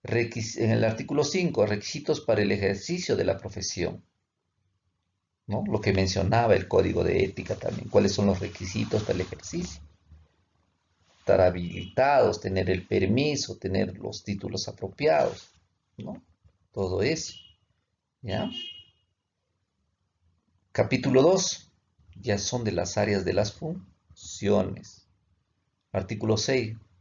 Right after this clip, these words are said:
áreas de función. Artículo siete, definición de trabajo asistencial. ¿Qué es trabajo asistencial? Artículo ocho, definición de trabajo docente.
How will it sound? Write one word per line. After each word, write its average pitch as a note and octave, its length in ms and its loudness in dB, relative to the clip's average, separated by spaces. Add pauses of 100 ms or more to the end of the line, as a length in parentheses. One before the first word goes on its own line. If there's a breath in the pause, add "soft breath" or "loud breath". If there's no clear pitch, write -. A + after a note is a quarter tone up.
(100)
áreas G#2+ 360 2
de A2+ 100 -2
función. F#2+ 540 -2
Artículo G2+ 380 0
siete, B2+ 340 0
definición G2+ 600 -2
de G#2 80 -2
trabajo A2 400 2
asistencial. - 720 -2 (380 soft breath)
¿Qué D3 100 -2
es - 120 -2
trabajo F2+ 300 2
asistencial? G2+ 720 -2 (280 soft breath)
Artículo A2+ 480 0
ocho, C#3+ 340 0 (240)
definición G2+ 920 0 (440)
de G#2+ 100 -4
trabajo A2 640 2 (320)
docente. A2+ 800 -2